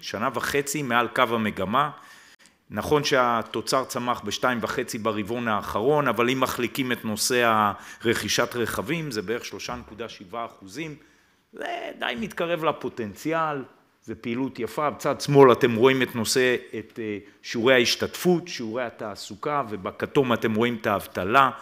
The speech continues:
כולם בגדול מייצגים שוק עבודה עדיין מאוד מאוד הדוק. זה הצד היפה של התמונה. בצד השני, אנחנו כן רואים יותר ויותר אינדיקטורים להא-,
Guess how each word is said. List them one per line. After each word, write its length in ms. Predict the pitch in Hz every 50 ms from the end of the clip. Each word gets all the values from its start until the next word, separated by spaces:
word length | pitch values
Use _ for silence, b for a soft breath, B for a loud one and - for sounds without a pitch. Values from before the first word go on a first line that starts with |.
| B B B B B _
כולם 440 | - 107 113 127 143 147 143 139 110
בגדול 500 | 117 104 104 110 95 123 131 135 135 131
מייצגים 800 | 120 117 107 101 98 92 - - 120 120 127 123 117 110 110 107 B B B B B B -
שוק 320 | - - 151 143 143 -
עבודה 580 | - 110 101 90 98 101 98 131 131 123 120 107
עדיין 560 | - 101 95 87 90 123 120 123 120 117 117 104 92
מאוד 400 | 101 104 - - 147 139 127 104
מאוד 380 | 104 107 107 107 110 113 110 - - - - - -
הדוק. 480 | 98 90 80 - 107 - - - - b b b b b b b b
זה 160 | - 147 196
הצד 320 | 185 - - 175 170 156
היפה 340 | 170 160 156 147 - - 156
של 200 | 147 - 147 131
התמונה. 480 | 123 113 - - 117 107 107 98 98 98 - _ _ _ -
בצד 320 | 101 101 - 175 185 175
השני, 600 | 180 - - 147 123 123 139 170 165 123 135 151 b b b b b b b b b b b b b -
אנחנו 300 | 120 120 113 - 120 117 -
כן 240 | - 160 170 185 180
רואים 800 | 165 131 127 131 127 131 143 160 175 180 185 190 190 180 165 175 - - -
יותר 360 | 110 107 98 - - 175 185 170
ויותר 400 | 147 143 139 131 - - 156 143
אינדיקטורים 1000 | 143 139 127 107 117 110 - - 147 151 160 - 175 175 175 185 190 190 180 160
להא-, 520 | 135 117 120 120 127 120 127 123 120 110